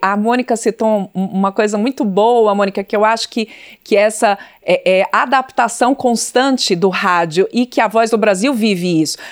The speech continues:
Porque a gente tem ali, o rádio tá com mais de cem anos, ele vem ali analógico, depois a gente avança em, em outros equipamentos, no carro, hoje em dia pela internet, pelos assistentes virtuais.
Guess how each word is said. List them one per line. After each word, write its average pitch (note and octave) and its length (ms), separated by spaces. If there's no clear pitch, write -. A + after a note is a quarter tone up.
Porque G3 260
a G#3 80
gente A3 320
tem G#3+ 220
ali, G3+ 420
o E3+ 80
rádio A#3 340
tá B3 140
com A#3 140
mais G#3+ 260
de G#3 100
cem G3 320
anos, C#4 520
ele A#3 200
vem A3+ 400
ali A3 380
analógico, A#3 1040
depois A3+ 460
a A3 80
gente G#3 320
avança G#3+ 580
em, G3 420
em F3+ 540
outros A3 400
equipamentos, G#3+ 800
no F#3+ 140
carro, B3+ 680
hoje A#3 280
em A3 40
dia G#3+ 240
pela G#3+ 260
internet, G#3 840
pelos A3+ 400
assistentes G#3+ 840
virtuais. G3+ 800